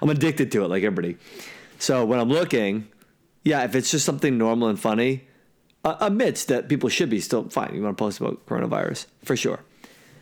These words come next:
Um, but I don't mind that being mixed in. And, uh, the point is, we don't have to be sorry about this. Us wanting listeners, fine. Yeah.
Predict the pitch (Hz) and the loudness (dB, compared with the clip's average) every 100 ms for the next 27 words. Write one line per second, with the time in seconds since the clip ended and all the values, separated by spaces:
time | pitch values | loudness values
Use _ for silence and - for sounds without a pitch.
0 | - - 113 95 87 131 120 117 104 104 | -6 -2 0 0 0 0 2 0 0 0
1 | 98 98 92 92 90 - 95 87 - _ | 0 0 0 0 -2 -2 -4 -4 -6 _
2 | - 127 120 107 107 104 113 156 147 135 | -8 -2 0 2 2 0 0 0 2 0
3 | 117 117 110 95 98 - - 98 90 82 | 2 0 0 0 -2 0 0 0 0 -2
4 | 80 - 69 - - - 123 113 113 117 | -4 -4 -6 -8 -16 -6 -4 0 2 2
5 | 113 110 110 151 180 175 - - 139 165 | 2 2 0 0 -2 -4 -16 -4 0 0
6 | - - _ - 170 | -4 -12 _ -2 0